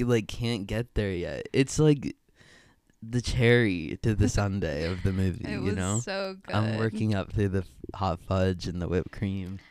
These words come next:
Speaker 2: I, okay, I do wanna say, like, as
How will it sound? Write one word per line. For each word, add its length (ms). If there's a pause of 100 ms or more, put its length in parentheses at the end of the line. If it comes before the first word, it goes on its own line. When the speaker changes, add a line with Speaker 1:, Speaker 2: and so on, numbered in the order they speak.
(400)
Speaker 2:
I, 240
okay, 240
I 160
do 160
wanna 220
say, 300
like, 240 (100)
as 800